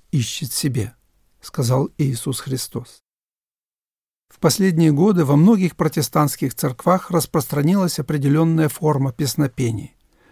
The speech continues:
обычно в начале богослужения, которую называют поклонением.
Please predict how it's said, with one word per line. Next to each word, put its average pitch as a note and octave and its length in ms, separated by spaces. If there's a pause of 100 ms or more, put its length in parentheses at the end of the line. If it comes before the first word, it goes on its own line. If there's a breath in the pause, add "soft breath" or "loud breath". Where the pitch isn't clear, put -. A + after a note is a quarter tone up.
(140)
обычно E3 440
в B2 60
начале C#3 380
богослужения, B2 720 (360 soft breath)
которую G3 580 (300)
называют C#3+ 680 (240)
поклонением. C3 800